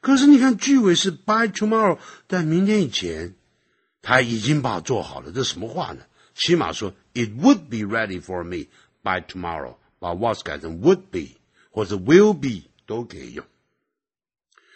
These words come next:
那么第三个 C，promise me，后头起码要加呢，要放 that 从句可以，但那个 that 也可以省掉，但是后头要改，it would be ready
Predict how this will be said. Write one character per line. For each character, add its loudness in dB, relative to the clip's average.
那 4
么 8
第 0
三 2
个 0
C，promise -2
me， 0
后 2
头 2
起 0
码 2
要 0
加 2
呢， 2
要 2
放 -4
that -4
从 -6
句 -10
可 0
以， 0
但 -2
那 -2
个 -2
that -6
也 -6
可 -4
以 2
省 -6
掉， -4
但 0
是 -12
后 -4
头 -4
要 -4
改， -14
it -6
would 4
be -8
ready -4